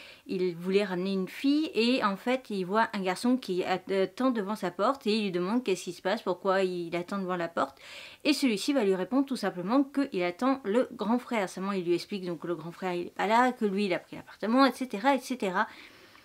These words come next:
Et finalement, va commencer quand même une colocation entre ces deux personnages.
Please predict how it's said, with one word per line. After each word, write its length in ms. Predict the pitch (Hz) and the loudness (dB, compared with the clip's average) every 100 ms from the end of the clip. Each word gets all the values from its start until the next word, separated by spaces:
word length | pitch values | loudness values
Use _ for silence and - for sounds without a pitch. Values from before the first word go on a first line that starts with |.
| _ - | _ 4
Et 100 | 294 | 6
finalement, 440 | 302 254 233 277 | 8 6 6 4
va 180 | 247 262 | 4 2
commencer 400 | 269 233 208 285 | 2 0 0 0
quand 100 | 226 | 0
même 200 | 233 254 | 0 2
une 160 | 269 285 | 4 4
colocation 580 | 269 247 208 190 277 269 | 4 2 2 2 2 4
entre 220 | 269 269 | 2 0
ces 140 | 233 190 | -4 -4
deux 120 | 226 | -2
personnages. 500 | 220 202 185 190 | -2 -2 -2 -2